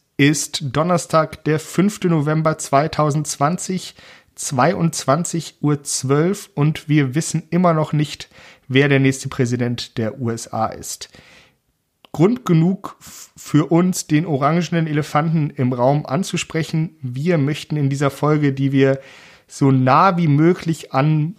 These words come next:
Veröffentlichungstag, Freitag aufnehmen, über die Präsidentschaft von Donald J. Trump sprechen, die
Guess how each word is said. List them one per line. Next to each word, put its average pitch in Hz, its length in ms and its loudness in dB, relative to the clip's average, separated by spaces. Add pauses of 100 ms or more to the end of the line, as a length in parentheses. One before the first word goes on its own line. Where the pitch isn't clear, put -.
Veröffentlichungstag, 127 1300 -4
Freitag 127 640 -2 (120)
aufnehmen, 147 680 0 (800)
über 156 600 4 (120)
die 135 60 -2
Präsidentschaft 135 840 0
von 123 240 0
Donald 135 420 0
J. 127 240 0
Trump 127 500 -2 (200)
sprechen, 127 800 -2
die 135 400 -2